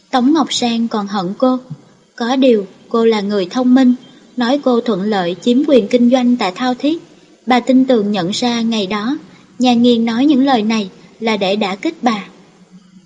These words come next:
Nhà Nghiên là tận tâm tận lực chăm sóc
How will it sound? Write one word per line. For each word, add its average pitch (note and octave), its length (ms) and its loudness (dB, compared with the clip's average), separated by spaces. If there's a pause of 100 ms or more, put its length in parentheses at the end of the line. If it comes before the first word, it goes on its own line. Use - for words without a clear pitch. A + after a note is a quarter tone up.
(140)
Nhà B3+ 160 2
Nghiên A#3+ 340 4
là A3+ 160 -2
tận G3+ 320 -4
tâm C4+ 200 2
tận G#3+ 240 -4
lực A3 180 -2 (280)
chăm A#3+ 200 0
sóc C#4+ 240 -4